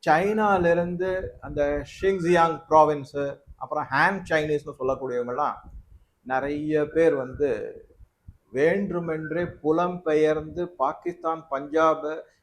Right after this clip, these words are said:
அந்த சைனீஸ் என்க்ளேவ்ல எல்லாம் குடியமர்த்தப்படுகிறார்கள்.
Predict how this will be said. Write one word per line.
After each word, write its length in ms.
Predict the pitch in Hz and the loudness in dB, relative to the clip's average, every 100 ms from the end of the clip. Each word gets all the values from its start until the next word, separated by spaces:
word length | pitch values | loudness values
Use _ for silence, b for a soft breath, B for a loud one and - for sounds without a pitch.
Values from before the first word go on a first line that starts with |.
| - | -12
அந்த 160 | 135 135 | -4 -4
சைனீஸ் 480 | - 147 170 180 180 | 2 2 4 0 0
என்க்ளேவ்ல 540 | 147 147 - 151 143 131 | 0 -2 0 2 2 0
எல்லாம் 180 | 147 - | -6 -8
குடியமர்த்தப்படுகிறார்கள். 1200 | 165 190 214 185 160 151 117 104 101 92 - - | -4 2 4 2 -2 -6 -8 -10 -8 -10 -12 -18